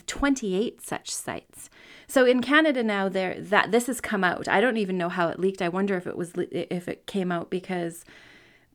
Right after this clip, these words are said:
there's something else that they wanna distract us from, or why it would come out now, because I'm sure it's been hidden many times that this has happened. So why, why now? And I thought, well, it is the eclipse. It is the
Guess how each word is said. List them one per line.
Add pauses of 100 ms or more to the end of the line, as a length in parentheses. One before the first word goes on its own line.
there's
something
else
that
they
wanna
distract
us
from,
or
why
it
would
come
out
now,
because
I'm
sure
it's
been
hidden
many
times
that
this
has
happened. (420)
So
why,
why
now?
And
I
thought,
well,
it
is
the
eclipse.
It
is
the